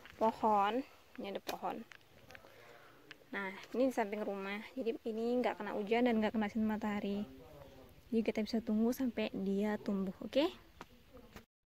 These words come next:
Oke guys, kalian bisa lihat sukulen aku dalam waktu satu bulan. Ini udah satu bulan dan kalian bisa lihat nih. Dia udah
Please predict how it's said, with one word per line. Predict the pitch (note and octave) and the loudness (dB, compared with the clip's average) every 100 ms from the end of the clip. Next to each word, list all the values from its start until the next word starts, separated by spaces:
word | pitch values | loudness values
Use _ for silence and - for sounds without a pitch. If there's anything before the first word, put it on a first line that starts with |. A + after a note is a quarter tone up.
| _ | _
Oke | A#3+ B3 - C4+ | -2 0 4 4
guys, | C4 C4+ C4+ C4+ C4+ - - A#3+ | 6 8 8 6 2 0 -12 0
kalian | A#3 A#3+ | 6 6
bisa | A#3 A3+ | 6 2
lihat | A#3 A#3+ A#3+ A#3 A#3 A3+ A#3 - - - - - - - - | 4 6 6 6 4 2 -2 -12 -20 -20 -20 -20 -20 -20 -14
sukulen | - - A#3 A3 G#3+ | -12 0 2 4 2
aku | A3 - A3+ A#3 C4+ D4+ - - - - - - | 2 4 4 4 2 -2 -10 -18 -18 -18 -10 0
dalam | A3 A3 A3 G#3+ | 4 4 4 2
waktu | G#3+ - - - G#3+ G#3+ A3 B3 - | 0 -10 -12 -4 -2 0 0 -2 -4
satu | - A3 G#3 | -6 -4 -2
bulan. | A3 A3 G#3+ G#3 A3 C#4 D#4+ - - - | 0 0 2 0 0 0 -2 -10 -18 -6
Ini | G#3+ A3 | 0 0
udah | G#3 | 0
satu | G#3 G#3+ G3+ | -4 -6 -4
bulan | G3+ G3+ A#3 | -2 0 2
dan | A#3 | 2
kalian | G#3 G#3 G#3 | 2 -2 -4
bisa | G#3 | -4
lihat | G3 G3 - A3+ | -6 -6 -10 -14
nih. | - - - - - - - - - - - - - - C4+ | -14 -20 -20 -20 -20 -20 -20 -20 -20 -20 -20 -20 -20 -12 -2
Dia | A3 G#3+ | 0 0
udah | A3 | 0